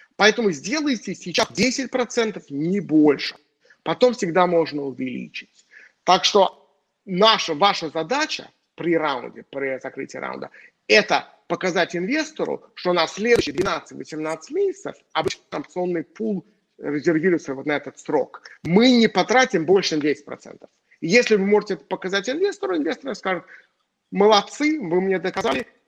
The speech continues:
я вами горжусь, хорошо».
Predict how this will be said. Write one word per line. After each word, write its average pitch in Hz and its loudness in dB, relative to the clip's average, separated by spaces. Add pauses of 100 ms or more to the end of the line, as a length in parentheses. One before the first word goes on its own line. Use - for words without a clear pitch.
я 147 0
вами 170 0
горжусь, 190 -4 (180)
хорошо». - -6